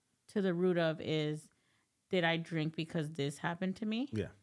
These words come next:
Speaker 1: Or, or do I have this problem because I couldn't
Speaker 2: Yeah.
Speaker 1: deal with that certain situation?
Speaker 2: Yeah.
Speaker 1: Got it.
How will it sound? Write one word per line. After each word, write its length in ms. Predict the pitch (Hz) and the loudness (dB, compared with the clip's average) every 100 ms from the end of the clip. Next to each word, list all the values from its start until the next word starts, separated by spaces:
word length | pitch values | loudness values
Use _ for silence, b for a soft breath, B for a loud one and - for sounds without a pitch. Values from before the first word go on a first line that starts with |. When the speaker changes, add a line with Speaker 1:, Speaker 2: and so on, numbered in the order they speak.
| _ | _
Speaker 1:
Or, 380 | 175 175 170 160 - | -2 2 2 0 0
or 120 | 185 | 2
do 140 | 190 | 2
I 40 | 170 | 2
have 200 | 175 165 | 0 0
this 180 | 165 | -4
problem 460 | - - 156 175 175 | -4 -8 -4 -2 0
because 240 | 165 170 | -2 -2
I 80 | 160 | -4
couldn't 300 | - 165 151 - _ | -2 -2 -4 -8 _
Speaker 2:
Yeah. 180 | 104 71 - _ _ _ - | -4 -4 -10 _ _ _ 0
Speaker 1:
deal 260 | 190 185 | 4 4
with 180 | 170 165 - - - | 2 -4 -6 -14 -4
that 180 | 170 - | -4 -4
certain 260 | 185 180 | -6 -6
situation? 640 | 165 165 165 156 156 185 196 - | -6 -8 -6 -6 -6 -8 -8 -8
Speaker 2:
Yeah. 140 | 80 - _ _ _ _ | -10 -10 _ _ _ _
Speaker 1:
Got 220 | - 151 147 | -4 -2 -4
it. 160 | - | -10